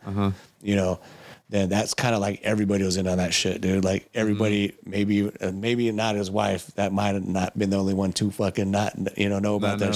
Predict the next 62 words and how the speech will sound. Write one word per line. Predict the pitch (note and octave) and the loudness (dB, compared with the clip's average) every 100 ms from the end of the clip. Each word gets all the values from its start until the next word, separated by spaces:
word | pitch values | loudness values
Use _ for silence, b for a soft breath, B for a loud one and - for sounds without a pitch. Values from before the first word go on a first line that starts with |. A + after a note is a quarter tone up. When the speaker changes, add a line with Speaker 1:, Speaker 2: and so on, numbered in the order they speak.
| G#2 | 2
Speaker 1:
what's | F#2+ | 0
Speaker 2:
shit. | - | 0
Speaker 1:
going | G#2+ | -2
on, | G#2 G#2 | 0 2
Speaker 2:
Like, | G2+ | 0
Speaker 1:
yeah. | G2+ | 0
Speaker 2:
pretty | A2 | 0
much | G#2+ G2 | 0 0
everyone | G#2+ G#2+ G#2 G#2+ | 0 2 2 0
around, | G2 G#2+ G#2+ G2+ | 0 0 2 2
even | G#2 | 2
the | G2+ F#2+ | 0 -2
driver's | F#2+ G#2+ A2 G2+ F2+ | 0 2 2 2 0
like, | F2+ | 0
"No, | F#2 F#2 | 0 0
you | G2 | 2
ain't | G2 | 0
getting | F#2 G2 | 0 0
out | |
of | F#2 | 0
this | G2+ | 0
motherfucker," | F2 F2 F2+ F2+ | 0 -2 -2 0
you | F#2 | 0
know, | G2 G2 | 0 0
like, | F2+ F2+ - B B | 0 -2 -8 B B
everyone, | - G#2+ F#2 F2+ F2+ | -2 0 0 0 0
like, | F#2 F2+ - B B B B B B B B B B | 2 0 -2 B B B B B B B B B B
you | - | -6
know | F2+ | -6
what | F2+ | -6
I'm | |
saying? | - F#2 F2+ F#2 - - B B B B B B B - | -2 0 0 -2 -14 -20 B B B B B B B -8
Like, | F2 | -4
that | A2+ C#3+ | 0 2
movie | C#3 A#2 | 2 2
opened | G#2 G2+ G2+ | 0 0 -2
my | G2 G#2+ G#2+ | 0 2 2
eyes | G2 | 2
a | F2+ | 0
lot. | F#2 F2+ F2+ - | 0 0 -2 -2
Speaker 1:
Which | F#2+ - | -4 -2
one? | G#2 | 0
Speaker 2:
J | G2 | 0
F | F#2 | 0
K | - G2 F#2+ F#2+ | 0 0 2 0
from | G2+ | 0
Speaker 1:
Oh, | G#2 G2+ | 0 0
Speaker 2:
fucking | G2+ G2+ | 0 0
Speaker 1:
yeah. | |
Speaker 2:
just | G2+ F2 - | 0 0 0
'cause | F#2+ F2 - - B B B B | 0 -2 -2 -8 B B B B
Speaker 1:
'Cause | G#2+ | -4
Oliver | G#2 G#2 G#2 | -2 0 0
Stone | G2+ A2 A2 | -2 0 0
was | G#2+ G#2 | 0 0
all, | G#2 G2+ A#2+ | 0 -2 -2
he's | A#2 | -4
still | - C#3+ | 0 0
into | E3 - | 0 0
all | G#2+ G#2 | 0 2
that, | G2+ G2+ | 0 0
dude. | A#2+ | -2